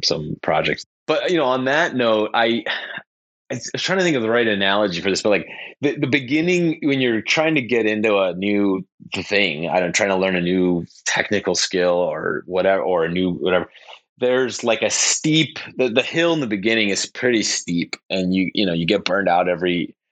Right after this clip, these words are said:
every, you know, every so often, and, and you take a rest. But,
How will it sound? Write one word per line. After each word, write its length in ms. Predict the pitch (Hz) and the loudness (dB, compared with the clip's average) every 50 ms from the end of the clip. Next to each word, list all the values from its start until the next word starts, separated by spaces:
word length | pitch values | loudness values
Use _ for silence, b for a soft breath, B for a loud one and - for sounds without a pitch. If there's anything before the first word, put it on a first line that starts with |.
| _ _ _ _ _ _ _ _ - | _ _ _ _ _ _ _ _ 0
every, 240 | - 98 90 80 78 - - | 0 0 2 0 -2 -2 0
you 160 | 92 90 85 | 0 2 2
know, 100 | 82 85 | 2 2
every 140 | 90 87 90 | 0 0 0
so 220 | - - 90 87 | -2 -2 0 0
often, 440 | 87 87 85 85 - - 87 85 85 | 2 2 0 -2 -2 -4 -4 -4 -2
and, 220 | 82 82 80 - | -4 -4 -6 -8
and 160 | - 76 82 | -8 -6 -6
you 80 | 85 85 | -4 -4
take 160 | 82 - - | -4 -4 -6
a 60 | 76 | -2
rest. 260 | 80 95 - - - - B B B B B | 2 2 2 2 0 -4 B B B B B
But, 200 | - 95 87 | 0 0 0